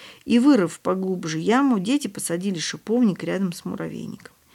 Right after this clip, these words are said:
Теперь можно было и другим делом заняться. Хабр помог отыскать место, где прошлой ночью стояла машина с двумя номерами.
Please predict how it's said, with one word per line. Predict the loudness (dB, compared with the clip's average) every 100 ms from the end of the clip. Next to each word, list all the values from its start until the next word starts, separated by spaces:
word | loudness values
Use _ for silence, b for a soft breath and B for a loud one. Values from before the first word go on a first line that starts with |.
| b b b
Теперь | 0 4
можно | 6 4 4 2
было | 4
и | 2
другим | 0 0 0 0
делом | 0 -4 -4
заняться. | -6 -6 -6 -8 -12 -12 b b b b
Хабр | -2 0 0 -2
помог | 2 2 2
отыскать | 0 -6 -6 -4 -4
место, | 0 2 2 -2
где | -4 -4
прошлой | -4 -4 -4 -6 -4
ночью | 0 0 -2 -8
стояла | -6 -2 0 0
машина | 0 -4 0 2 2
с |
двумя | 0 -4 0
номерами. | 2 2 0 -4 -8 -10